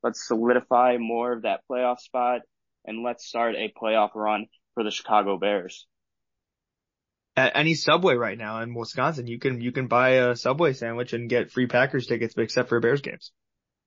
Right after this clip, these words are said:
Speaker 2: No, you can't, you can't actually. That's a Brewers joke. I'm, I'm done with my dumb jokes today. I, I, I'm just striking out over and over and over again. I call me Ellie De La Cruz.
Speaker 1: Oh, man.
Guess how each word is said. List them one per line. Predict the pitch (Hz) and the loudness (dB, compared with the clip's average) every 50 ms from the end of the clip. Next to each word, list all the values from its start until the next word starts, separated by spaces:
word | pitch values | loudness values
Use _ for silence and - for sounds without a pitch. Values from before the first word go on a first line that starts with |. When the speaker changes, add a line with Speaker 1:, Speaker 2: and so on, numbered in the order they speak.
| _ _ _ _ _ _ _ _ _ _ _ _ _ _ _ _ _ _ _ - - - - _ _ _ _ _ _ _ _ _ _ | _ _ _ _ _ _ _ _ _ _ _ _ _ _ _ _ _ _ _ -20 -18 -18 -20 _ _ _ _ _ _ _ _ _ _
Speaker 2:
No, | - 110 85 - | -8 -6 -4 -4
you | 117 120 | -4 -6
can't, | 117 - - - | -6 -6 -4 -4
you | 123 113 | -4 -2
can't | - 107 82 85 | -4 -6 -10 -8
actually. | 78 71 - - 117 | -10 -12 -8 -4 -2
That's | 120 120 120 | -2 -2 -2
a | 113 | -4
Brewers | - 107 95 101 - | -6 -6 -8 -6 -6
joke. | 107 110 110 - - - - - _ - | -6 -6 -6 -8 -14 -20 -20 -12 _ 2
I'm, | 139 151 160 151 - - | 2 2 2 2 2 2
I'm | 170 170 | 2 4
done | 139 120 117 117 | 4 2 2 0
with | 113 113 | -2 -2
my | 110 110 | -2 -2
dumb | 107 110 110 110 | -2 -4 -4 -2
jokes | 110 110 113 - | -2 -4 -4 -4
today. | - 120 117 117 117 123 127 - - | -2 0 2 4 6 4 4 2 2
I, | 127 135 135 | 2 4 4
I, | 131 131 - _ - | 2 2 -2 _ -4
I'm | - 143 151 | -4 -2 -2
just | 147 135 131 | -2 -2 -2
striking | - 117 110 107 101 98 | 0 0 0 0 -2 -6
out | 107 110 110 | -6 -4 -4
over | 110 110 110 117 | -4 -4 -4 -6
and | 113 110 | -6 -6
over | 110 113 110 113 | -6 -6 -4 -4
and | 113 110 | -4 -2
over | 113 113 117 | -2 0 0
again. | 113 117 117 | 0 2 0
I | 123 123 | 0 2
call | - 151 151 | 4 4 4
me | 143 127 | 6 6
Ellie | 120 117 113 110 | 4 4 4 4
De | 113 110 | 2 2
La | 110 107 101 | 0 0 -2
Cruz. | - - 104 104 110 110 110 - - _ _ _ _ _ _ _ _ _ _ _ _ _ - - | -4 -6 -6 -6 -6 -6 -8 -10 -16 _ _ _ _ _ _ _ _ _ _ _ _ _ 2 4
Speaker 1:
Oh, | 139 135 123 110 107 | 6 6 6 6 4
man. | 110 113 110 104 101 101 | 2 0 0 0 0 -4